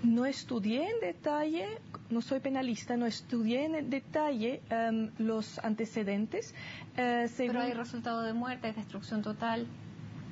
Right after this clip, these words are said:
Speaker 1: Sí, pero hay una serie adicional de criterios para, em, tipificar algo como terrorismo,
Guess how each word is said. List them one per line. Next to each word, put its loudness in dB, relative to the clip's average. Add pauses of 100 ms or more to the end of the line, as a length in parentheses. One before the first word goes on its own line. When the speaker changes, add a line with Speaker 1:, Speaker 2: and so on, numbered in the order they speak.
(120)
Speaker 1:
Sí, 6
pero 2
hay 0
una 2
serie 0
adicional 0
de -4
criterios -4
para, 0 (120)
em, 2 (540)
tipificar 0
algo 0
como 0 (520)
terrorismo, 2